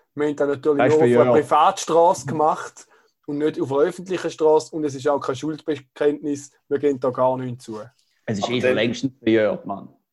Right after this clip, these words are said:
Speaker 3: Aber dann ist nicht so, dass so England im wortwörtlichen Sinn gespielt hat und fremde Ländereien erobert haben,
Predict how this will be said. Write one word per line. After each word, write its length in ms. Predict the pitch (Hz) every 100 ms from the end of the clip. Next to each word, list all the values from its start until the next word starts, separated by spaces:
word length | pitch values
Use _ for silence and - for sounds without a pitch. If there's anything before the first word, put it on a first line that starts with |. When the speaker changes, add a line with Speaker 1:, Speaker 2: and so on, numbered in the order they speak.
| _ _
Speaker 3:
Aber 120 | 127
dann 140 | - 151
ist 160 | 139
nicht 160 | 151 170
so, 180 | 160 156
dass 200 | 151 139
so 220 | 135 127
England 720 | - 131 151 135 131 135 - _ _ _ _ _ _ _
im 360 | 131 120 117 113 _
wortwörtlichen 720 | - 123 123 127 147 - 156 143
Sinn 160 | 147
gespielt 420 | 139 - 131 123 -
hat 200 | 120 117
und 180 | 110
fremde 480 | - - 117 127 131
Ländereien 720 | 110 110 107 104 101 120 127 -
erobert 560 | 113 113 117 113 107
haben, 120 | 113